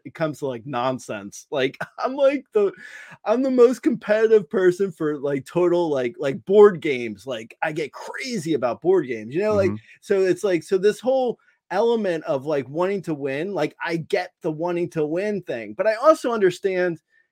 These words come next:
Speaker 1: it's kinda just supposed to be fun. Like, this is all supposed to be fun. Like, this is a fa-, a fantasy sports is not,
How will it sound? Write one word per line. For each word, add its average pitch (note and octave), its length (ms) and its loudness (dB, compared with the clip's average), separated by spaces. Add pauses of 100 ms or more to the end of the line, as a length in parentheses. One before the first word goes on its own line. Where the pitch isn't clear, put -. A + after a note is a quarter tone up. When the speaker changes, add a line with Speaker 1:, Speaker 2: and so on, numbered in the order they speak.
(120)
Speaker 1:
it's - 180 -12
kinda A4 340 -4
just G3+ 180 -2
supposed F#3+ 280 0
to - 40 -20
be D3 120 -4
fun. C3+ 540 -4 (100)
Like, F3 160 0
this F#4 140 0
is F4+ 140 2
all F#4 200 4
supposed E4 300 -4
to E4+ 40 0
be D4+ 180 -2
fun. C#4+ 360 -2
Like, F3 320 0 (320)
this D4 160 -4
is D4 160 -4
a B3+ 100 -6
fa-, - 300 -10
a A3 100 2
fantasy C#4 540 -4
sports C4 500 -6
is G3 160 -6
not, C4+ 340 -4